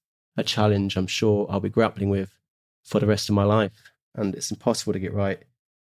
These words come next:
But as long as I'm trying my best and people grant me good faith, I'm happy to keep going.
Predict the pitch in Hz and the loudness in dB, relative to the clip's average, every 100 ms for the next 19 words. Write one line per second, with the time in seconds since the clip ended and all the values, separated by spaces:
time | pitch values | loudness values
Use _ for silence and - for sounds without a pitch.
0 | _ _ - 110 - _ _ _ _ - | _ _ -2 0 0 _ _ _ _ 0
1 | 143 131 143 120 113 127 113 101 110 92 | 4 6 6 6 4 6 6 6 4 2
2 | - 104 117 110 104 107 101 101 104 - | 0 0 2 0 2 2 2 2 0 2
3 | 107 98 - - _ _ _ 101 101 98 | 2 2 -4 -20 _ _ _ 0 0 0
4 | - 110 104 104 98 90 | -4 -6 2 2 2 -4